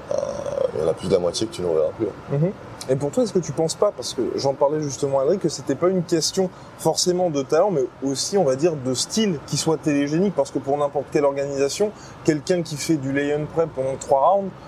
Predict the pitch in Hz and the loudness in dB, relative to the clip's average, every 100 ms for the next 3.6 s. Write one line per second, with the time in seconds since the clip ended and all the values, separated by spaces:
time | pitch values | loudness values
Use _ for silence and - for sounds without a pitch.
0 | - - - - 143 160 160 151 151 147 | -18 -14 -4 -2 2 2 0 -2 0 2
1 | 143 151 202 - 208 165 - 233 - 170 | 2 2 2 2 2 2 0 -2 0 2
2 | 151 143 180 190 147 131 147 175 202 - | 2 2 2 2 0 -2 0 0 -2 -10
3 | - 123 139 151 147 | -2 2 2 0 -4